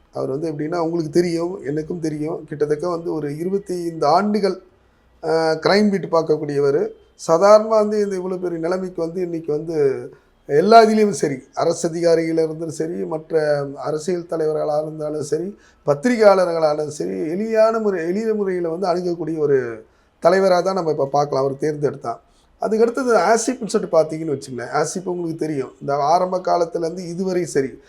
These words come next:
அவர் மாற்றத்துக்கான ஊடகம்னு சொல்லிட்டு ஒரு அமைப்பு வைத்திருந்தாலும்,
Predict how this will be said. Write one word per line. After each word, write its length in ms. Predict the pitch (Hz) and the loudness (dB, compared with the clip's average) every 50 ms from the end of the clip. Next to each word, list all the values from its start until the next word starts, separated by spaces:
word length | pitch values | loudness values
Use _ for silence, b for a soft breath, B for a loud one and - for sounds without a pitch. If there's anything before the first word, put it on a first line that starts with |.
| b b b b | b b b b
அவர் 240 | - 156 170 165 170 | -6 -4 -4 -2 2
மாற்றத்துக்கான 680 | 175 196 214 208 240 233 240 220 226 220 220 226 214 202 | 2 2 4 4 2 0 0 0 0 2 2 2 2 2
ஊடகம்னு 400 | 208 214 220 214 220 220 220 214 | 2 2 4 4 2 0 -4 -6
சொல்லிட்டு 320 | 170 - 196 190 208 208 | -4 -4 -6 -4 0 0
ஒரு 140 | 208 185 170 | 0 2 2
அமைப்பு 400 | 170 175 196 208 208 190 165 165 | 2 2 0 -4 -4 -2 -2 -2
வைத்திருந்தாலும், 760 | 180 196 185 208 190 185 180 175 160 147 139 139 185 214 | -2 -2 -2 -4 -4 0 2 4 4 4 2 0 -4 -8